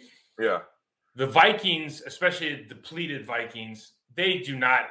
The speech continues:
Speaker 2: they have no pass rush. Um, they have guys inside
Speaker 1: Yes.
Speaker 2: that, that catch. Sheldon Richardson's a good player. He's, but he's playing, he's kinda playing a little bit out of position outside of, at right defensive end yesterday, playing against,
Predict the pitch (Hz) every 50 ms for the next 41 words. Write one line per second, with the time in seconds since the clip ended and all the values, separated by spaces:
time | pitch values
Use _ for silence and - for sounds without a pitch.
0 | - 139 165 180 165 147 139 113 113 127 139 143 - - 120 117 113 - - 113
1 | 104 104 104 - - - - _ _ _ _ _ _ - 123 120 117 120 117 113
2 | 110 110 110 - _ _ _ _ _ - 156 170 165 170 160 139 - 139 135 151
3 | 156 151 156 156 143 139 - 143 131 123 127 127 127 127 127 123 104 90 78 -
4 | 123 113 110 127 123 123 123 120 120 120 - - _ _ _ _ _ _ _ _
5 | 120 131 123 113 - - - 135 135 143 - - - - - - - - _ _
6 | _ _ _ _ _ _ _ - - 202 226 180 170 180 175 - - - - 139
7 | 131 127 117 - 139 135 - - 139 135 135 139 139 139 139 139 135 - - 135
8 | 135 143 139 - 160 156 143 135 135 135 139 143 - - 160 156 139 - - 143
9 | 139 131 127 135 156 190 190 165 156 139 135 139 139 135 135 123 113 123 139 135
10 | - 135 127 120 120 120 - 135 120 117 113 110 113 110 107 104 117 117 117 120
11 | 110 120 117 110 110 113 113 113 113 110 - - 117 113 113 113 117 110 110 107
12 | 104 110 107 107 - -